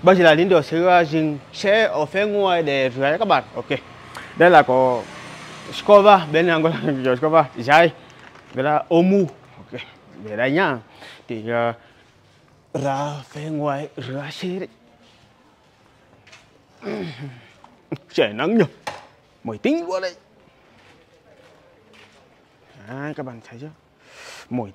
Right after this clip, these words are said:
tính. Đi, đi, đi, đi, đi thôi. Đấy, thầy nặng quá các bạn ạ. Đấy, nặng quá. Nhưng mà dừng đây xe, dừng xe đây thôi.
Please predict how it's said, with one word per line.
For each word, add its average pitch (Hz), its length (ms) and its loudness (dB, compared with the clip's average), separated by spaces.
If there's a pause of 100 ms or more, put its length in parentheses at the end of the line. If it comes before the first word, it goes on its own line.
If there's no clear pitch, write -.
tính. 190 280 -6 (260)
Đi, - 80 -16 (720)
đi, 156 180 -4 (240)
đi, 147 160 -10
đi, 156 60 -8 (160)
đi 156 100 -16
thôi. 175 140 -14 (1000)
Đấy, 139 260 -10
thầy 127 260 2 (360)
nặng 143 200 -2
quá 147 260 4
các 196 80 -4
bạn 147 140 4
ạ. - 100 -18 (680)
Đấy, 135 240 -2 (180)
nặng 139 280 0
quá. 143 340 6 (160)
Nhưng 180 140 0
mà 196 100 2 (840)
dừng 165 260 0
đây 185 160 4
xe, 226 240 -2 (140)
dừng 151 380 -4
xe 214 220 -2
đây 233 160 -2
thôi. 240 280 -2